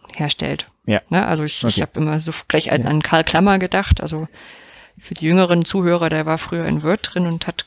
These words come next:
Speaker 1: einem immer gesagt, „Oh, du möchtest einen Brief schreiben, ich kann dir helfen, einen Brief zu schreiben.“ Und dann hat man ihn weggeklickt. Ähm, aber ja, sowas in der Richtung. Ähm, ich sag mal,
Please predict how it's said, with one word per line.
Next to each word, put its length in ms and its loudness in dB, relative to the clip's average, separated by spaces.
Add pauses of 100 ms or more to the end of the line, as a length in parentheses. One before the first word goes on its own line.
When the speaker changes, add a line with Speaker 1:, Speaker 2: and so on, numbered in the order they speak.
(120)
Speaker 1:
einem 180 0
immer 160 4
gesagt, 280 0
„Oh, 120 6
du 80 6
möchtest 300 2
einen 120 2
Brief 220 -2
schreiben, 400 0
ich 120 -6
kann 160 2
dir 120 0
helfen, 260 0
einen 160 0
Brief 260 -8
zu 120 -8
schreiben.“ 420 -4
Und 160 -6
dann 80 -6
hat 80 -8
man 100 2
ihn 100 -2
weggeklickt. 520 -4 (1120)
Ähm, 580 4 (1200)
aber 680 0
ja, 220 2
sowas 280 -2
in 100 -2
der 140 -4
Richtung. 440 -2 (280)
Ähm, 540 0 (680)
ich 100 -6
sag 80 6
mal, 240 4